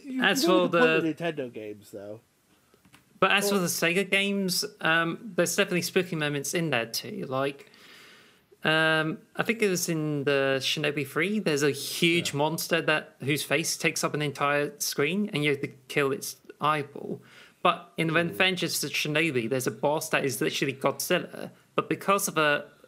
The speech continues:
Speaker 2: uh, like, rights problem, they changed it into a, a skeletal, uh, Godzilla or some sort.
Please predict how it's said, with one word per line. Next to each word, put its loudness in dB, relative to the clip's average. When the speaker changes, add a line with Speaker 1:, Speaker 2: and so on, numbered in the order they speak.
Speaker 2:
uh, 4
like, 0
rights -2
problem, -8
they -2
changed 0
it 0
into -2
a, 0
a 2
skeletal, 0
uh, 2
Godzilla -2
or -6
some -8
sort. -8